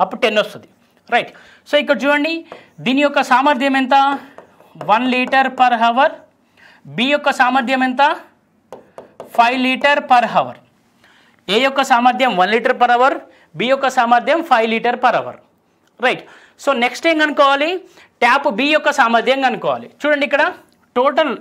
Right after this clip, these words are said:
ఇక్కడ ఎంత, మొత్తం సామర్థ్యం ఎంత? సిక్స్. సిక్స్ పార్ట్స్ అనేది సిక్స్ హండ్రెడ్ లీటర్స్ ఇచ్చాడు. అయితే ట్యాప్ బి కనుక్కోమంటున్నాడు. ట్యాప్ బి అంటే ఫైవ్ పార్ట్స్. రైట్. సిక్స్ into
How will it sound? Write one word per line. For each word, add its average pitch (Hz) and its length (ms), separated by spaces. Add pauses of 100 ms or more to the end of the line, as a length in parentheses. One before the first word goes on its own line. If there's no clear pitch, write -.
ఇక్కడ 233 200
ఎంత, 240 100 (100)
మొత్తం 233 240 (140)
సామర్థ్యం 254 420
ఎంత? 254 140 (800)
సిక్స్. - 260 (540)
సిక్స్ 269 280
పార్ట్స్ 269 320
అనేది 269 300 (300)
సిక్స్ 226 220
హండ్రెడ్ 240 260
లీటర్స్ 233 300
ఇచ్చాడు. 139 280 (460)
అయితే 214 160 (180)
ట్యాప్ 240 320
బి 262 80 (100)
కనుక్కోమంటున్నాడు. 180 680 (420)
ట్యాప్ 247 220 (100)
బి 254 160
అంటే 247 180 (140)
ఫైవ్ 226 180 (120)
పార్ట్స్. - 260 (1120)
రైట్. 202 180 (400)
సిక్స్ 262 300
into 262 200